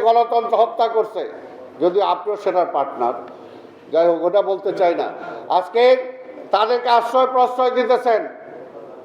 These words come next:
আবার শুধু শেখ হাসিনা না, আজকে আওয়ামী লীগের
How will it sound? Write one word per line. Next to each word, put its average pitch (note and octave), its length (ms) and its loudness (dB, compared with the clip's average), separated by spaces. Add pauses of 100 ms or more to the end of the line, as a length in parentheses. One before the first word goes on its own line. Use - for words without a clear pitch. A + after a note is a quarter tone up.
(200)
আবার A3 240 4
শুধু A#3+ 180 -2 (120)
শেখ A#3+ 160 4 (100)
হাসিনা B3+ 320 0 (100)
না, A#3 80 6 (840)
আজকে G#3+ 200 -2 (120)
আওয়ামী A#3+ 320 8
লীগের B3 260 2